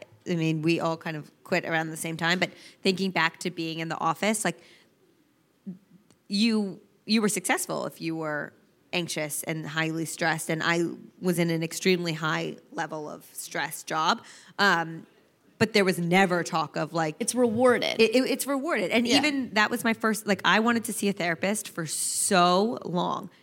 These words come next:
Speaker 1: and I couldn't because of my job. I started too early. By the time I ended, therapists were like, "Nah, sorry, we don't really take night patients." And I didn't work at a job where I could say, "Can I leave for an hour once a week to go talk to someone?" Even on the phone,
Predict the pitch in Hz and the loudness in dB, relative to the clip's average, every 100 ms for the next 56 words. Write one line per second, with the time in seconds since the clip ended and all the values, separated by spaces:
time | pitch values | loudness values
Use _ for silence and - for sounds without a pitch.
0 | _ 185 202 247 240 - - 185 180 185 | _ 2 2 4 2 2 -4 -4 -2 0
1 | 190 151 101 - _ _ _ - - 190 | 2 0 -2 -14 _ _ _ -4 2 4
2 | 202 202 220 180 175 170 220 - - 180 | 4 4 2 4 4 4 0 -6 -6 -2
3 | 175 196 190 - 180 175 185 180 - - | 2 4 4 4 2 2 -2 -4 -14 0
4 | 170 165 170 160 170 170 175 226 240 233 | 2 2 0 -2 -2 -2 -2 2 2 2
5 | 196 196 185 175 170 170 - 180 190 185 | 2 2 2 2 2 0 -2 0 -2 0
6 | 185 - 185 - - - 185 185 170 180 | -2 0 -4 -6 -18 -4 0 0 0 2
7 | 190 202 196 202 190 185 185 180 175 170 | 4 4 2 0 0 2 2 2 0 -2
8 | 165 - - - 190 170 165 185 190 190 | -8 -10 -12 4 4 4 0 0 2 4
9 | 220 220 190 - 180 165 175 185 202 196 | 2 2 0 -2 0 0 -2 0 2 2
10 | 165 160 - 170 190 214 240 202 185 - | 0 -2 -8 -4 -2 0 -2 0 -2 -4
11 | 180 180 185 180 180 156 151 135 151 202 | -2 0 2 0 -2 -4 -4 -2 -4 -2
12 | 208 240 226 208 220 180 170 | 0 0 0 -2 0 0 -2